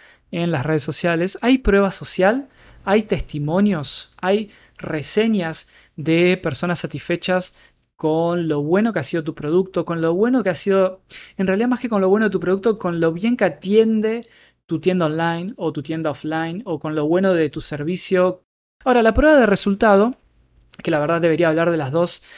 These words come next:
en algún momento, es, son los casos de éxitos, los testimonios que dicen que el producto o el servicio trajo resultados positivos, se ve la diferencia entre social y de resultados, y las reseñas de producto.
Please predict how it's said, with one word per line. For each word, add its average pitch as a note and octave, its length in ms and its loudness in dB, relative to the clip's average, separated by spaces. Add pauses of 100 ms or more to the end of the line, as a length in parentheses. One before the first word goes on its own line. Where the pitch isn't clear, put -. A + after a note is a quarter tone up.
(140)
en E3 80 -10
algún E3 220 2
momento, G3 460 2 (280)
es, A3 140 2
son G#3 260 0
los F#3 140 0
casos A3+ 260 -2
de F#3+ 120 0
éxitos, G#3 560 -4 (280)
los E3+ 140 -4
testimonios A3 560 2
que F3+ 120 0
dicen G3 280 2
que F3+ 80 0
el D#3 100 -2
producto G#3 460 0
o F#3+ 40 6
el E3+ 80 2
servicio F#3+ 440 -2
trajo F#3 280 -2
resultados F3 520 -2
positivos, G3 800 -2 (160)
se - 160 -8
ve F#3 80 0
la G#3+ 60 4
diferencia G3+ 460 0
entre D#3 220 -2
social E3+ 500 -2
y E3 140 -2
de D3+ 140 -2
resultados, F#3+ 580 -6 (340)
y A#3 100 0
las A3 140 4
reseñas G3+ 380 2
de F3 80 -2
producto. D#3+ 540 -2